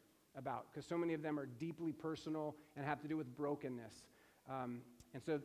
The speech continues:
they're not the kinds of things that people want you to talk about publicly, but, uh, thank you for your strong support. Um, Carlos and Robin Campis, in the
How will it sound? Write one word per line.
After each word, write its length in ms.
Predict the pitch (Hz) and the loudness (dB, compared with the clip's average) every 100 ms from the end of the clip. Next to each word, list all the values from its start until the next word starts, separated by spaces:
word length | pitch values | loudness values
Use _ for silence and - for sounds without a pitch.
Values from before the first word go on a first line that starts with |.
| - | 2
they're 120 | 147 | 4
not 180 | 156 151 | 4 4
the 60 | 151 | 2
kinds 240 | 160 151 | 2 2
of 80 | - | 0
things 220 | 151 147 | 0 0
that 100 | 147 | -2
people 220 | 160 151 139 | -2 -2 0
want 320 | 143 170 160 | 4 2 2
you 120 | 143 | -4
to 180 | 120 127 101 - | -4 -6 -8 -6
talk 200 | 143 127 | -4 -2
about 260 | 127 117 | -2 -4
publicly, 400 | - 120 117 123 | -4 -6 -6 -8
but, 220 | 110 123 - - - - | -6 -8 -10 -16 -20 -14
uh, 100 | 123 117 - - - | -12 -12 -18 -20 -6
thank 200 | 170 170 | -2 0
you 60 | 156 | -2
for 140 | - | -4
your 100 | 139 | -4
strong 300 | 127 - 143 | -4 -4 -4
support. 380 | - 123 139 123 - - - - - - | -4 -4 -4 -6 -8 -20 -20 -20 -20 -6
Um, 580 | 151 156 160 160 160 151 - - | 2 4 6 6 6 4 -2 -8
Carlos 560 | - 202 214 220 214 - - | 8 10 12 12 8 2 -2
and 360 | 185 185 185 - | 2 4 4 4
Robin 420 | 175 185 185 185 | 6 8 8 4
Campis, 800 | - 196 196 208 214 214 - - | 4 4 4 4 2 2 -2 0
in 180 | 180 175 | 2 4
the 260 | 165 156 | 6 4